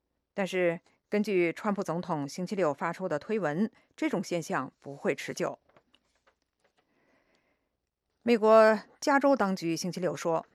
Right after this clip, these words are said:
在南加州的一个海滩，川普总统的支持者在游行的时候，这个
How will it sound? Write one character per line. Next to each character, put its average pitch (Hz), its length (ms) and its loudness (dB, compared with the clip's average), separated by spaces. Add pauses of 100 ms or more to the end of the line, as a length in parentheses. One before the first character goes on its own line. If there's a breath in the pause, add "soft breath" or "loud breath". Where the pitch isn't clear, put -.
(360 soft breath)
在 226 260 2
南 185 260 0
加 262 200 -2
州 262 160 2
的 190 120 2
一 170 120 -4
个 196 80 -8
海 120 180 -10
滩， 190 340 -6 (360 soft breath)
川 302 200 -2
普 208 120 -4
总 175 220 -4
统 160 220 -8
的 156 160 -2
支 - 160 -10
持 254 140 -8
者 135 260 -4 (240 soft breath)
在 170 200 -4
游 165 180 -4
行 - 160 -6
的 220 80 -4
时 - 120 -10
候， 151 280 -4 (640)
这 294 120 -4
个 214 320 4